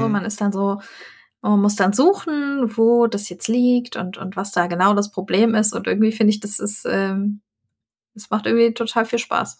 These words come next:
Speaker 1: Ja, schon. Das, das Unbefriedigende, finde ich aber, ist, wenn du ein Detektiv oder eine Detektivin bist, ne, und du klärst, äh, das Verbrechen auf, dann ist am Ende eine Lösung, die sehr befriedigend ist. Ja, du hast im besten Fall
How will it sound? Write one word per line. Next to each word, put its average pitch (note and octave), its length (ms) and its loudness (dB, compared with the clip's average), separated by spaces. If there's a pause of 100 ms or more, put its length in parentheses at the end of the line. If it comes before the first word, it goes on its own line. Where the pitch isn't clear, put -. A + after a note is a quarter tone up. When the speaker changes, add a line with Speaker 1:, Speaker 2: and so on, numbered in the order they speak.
Speaker 1:
Ja, D3+ 220 6
schon. F3 520 0
Das, - 380 -2 (640)
das D3+ 220 0 (160)
Unbefriedigende, G3+ 600 2
finde F3+ 280 2
ich - 140 -4
aber, D#3 260 4
ist, - 300 -4 (360)
wenn D3 240 2
du D#3 100 2
ein D#3 120 0
Detektiv C#3+ 560 2
oder C3+ 180 2
eine A#2+ 100 4
Detektivin A#2+ 520 0
bist, G#2+ 240 -4
ne, D#3+ 180 0 (260)
und C3+ 260 2
du B2 200 4
klärst, C#3+ 680 2
äh, A2 500 2
das G#2 240 -2
Verbrechen A2+ 520 -4
auf, - 320 -14 (540)
dann C3+ 180 4
ist F#3 160 -2
am C3+ 120 0
Ende F#3+ 320 2
eine C3+ 120 2
Lösung, F3+ 640 2
die B2 120 -4
sehr C3+ 180 4
befriedigend B2 640 0
ist. G#2 220 -10
Ja, B2+ 140 6
du A#2+ 120 4
hast B2+ 260 0
im A2+ 80 -6
besten A#2+ 280 -2
Fall A2+ 500 2